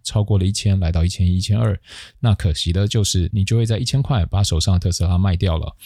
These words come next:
然后收回权利金哦。好，所以以上我们可以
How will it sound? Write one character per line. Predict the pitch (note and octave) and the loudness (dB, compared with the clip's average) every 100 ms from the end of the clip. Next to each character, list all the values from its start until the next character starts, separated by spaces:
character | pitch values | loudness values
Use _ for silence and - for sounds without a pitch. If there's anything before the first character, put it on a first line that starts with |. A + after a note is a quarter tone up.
| - - - | -14 -14 -10
然 | - F#2 | -2 0
后 | |
收 | G2+ G#2 | 0 0
回 | G2+ E2 | 0 0
权 | - D#2+ | 0 0
利 | F#2 | 0
金 | F2 F2 F2 | 0 0 2
哦。 | D#2 - - - - - | 0 -4 -18 -20 -16 -4
好， | F#2+ | -2
所 | C3+ | 0
以 | E3 C#3 | 0 0
以 | A2+ | -2
上 | F#2+ D3 A2 | 0 0 0
我 | F2 | 2
们 | F2 G2 | 2 2
可 | B2 D#3 | 0 0
以 | G#2+ F2 | 0 -2